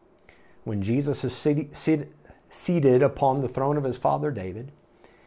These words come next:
And it says in verse twenty-three, "It shall come to pass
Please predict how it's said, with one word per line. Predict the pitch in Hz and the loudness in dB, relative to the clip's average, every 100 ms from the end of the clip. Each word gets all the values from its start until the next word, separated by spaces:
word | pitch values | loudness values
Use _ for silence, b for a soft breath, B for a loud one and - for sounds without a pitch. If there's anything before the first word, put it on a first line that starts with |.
| b b b b b _ - | b b b b b _ -4
And | 113 113 110 110 110 104 B B B | -2 0 -2 -2 -4 -6 B B B
it | 110 | -8
says | - 147 131 | 0 0 2
in | |
verse | 117 127 | 0 0
twenty-three, | 127 147 143 135 104 | 0 -2 -2 -2 -2
"It | 104 | -4
shall | - 120 | -4 -4
come | - 147 185 | -2 -2 -2
to | |
pass | 220 139 98 - - | -4 -4 -6 -12 -20